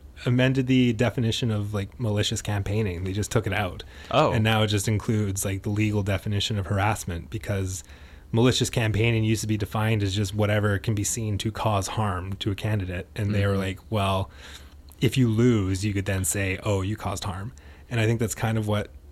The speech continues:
Speaker 1: a lot of, from my perspective personally, like, a lot of complaints came down to last year was like, "Oh, you said this about m-, our slate." And it's like, "Well, yeah, it's in your platform.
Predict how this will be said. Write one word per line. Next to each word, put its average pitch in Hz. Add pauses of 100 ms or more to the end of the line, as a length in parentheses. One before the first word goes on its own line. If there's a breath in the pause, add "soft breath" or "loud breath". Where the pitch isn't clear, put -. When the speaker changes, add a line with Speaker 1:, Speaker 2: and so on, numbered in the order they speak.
(200)
Speaker 1:
a 123
lot 107
of, 107 (680)
from 123
my 101
perspective 127
personally, 131
like, 123
a 113
lot 110
of 113 (180)
complaints 127
came 120
down 120
to 135
last 127
year 175
was 120
like, 110
"Oh, 110
you 107
said 110
this 90 (460 loud breath)
about 101 (420)
m-, 107
our 95 (300)
slate." 95
And 113
it's 95
like, 110
"Well, 127
yeah, 131
it's - (160)
in 117
your 120
platform. 98